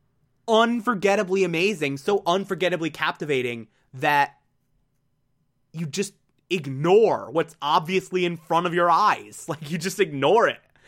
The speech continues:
Like, it's a great narrative magic trick. Uh, and when something like that is pulled off, I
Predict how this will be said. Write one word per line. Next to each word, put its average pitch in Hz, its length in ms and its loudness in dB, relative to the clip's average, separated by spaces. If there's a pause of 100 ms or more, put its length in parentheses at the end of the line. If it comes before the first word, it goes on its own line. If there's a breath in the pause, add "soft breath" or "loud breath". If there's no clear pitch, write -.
(200 loud breath)
Like, 165 180 2
it's 190 140 0
a 202 80 2 (180)
great 202 580 -2
narrative 160 460 2
magic 135 440 -4
trick. - 400 -6 (360 soft breath)
Uh, 135 140 4
and 139 160 0
when 156 120 -4
something 196 260 -2
like 151 160 0
that 147 180 2
is 127 80 -8
pulled 135 240 -2
off, 135 260 4
I 127 140 -2